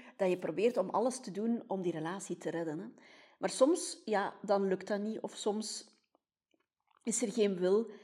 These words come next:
bij een van beiden of bij geen van beiden om eraan te werken en dan komt het toch tot een scheiding, hè. Zelf kan ik zeggen dat als ik bepaalde boeken zou gelezen hebben tijdens mijn huwelijk, dan had dat misschien ervoor gezorgd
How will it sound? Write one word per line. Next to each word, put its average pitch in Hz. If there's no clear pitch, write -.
bij -
een 226
van 220
beiden 226
of -
bij 196
geen 202
van 220
beiden 214
om 208
eraan 196
te 196
werken 214
en 196
dan 185
komt 170
het -
toch -
tot -
een 160
scheiding, 185
hè. 226
Zelf 262
kan 269
ik 240
zeggen 269
dat 240
als 220
ik 226
bepaalde 247
boeken 254
zou 202
gelezen 196
hebben 294
tijdens 240
mijn 240
huwelijk, 262
dan 208
had 208
dat 302
misschien 269
ervoor 226
gezorgd 208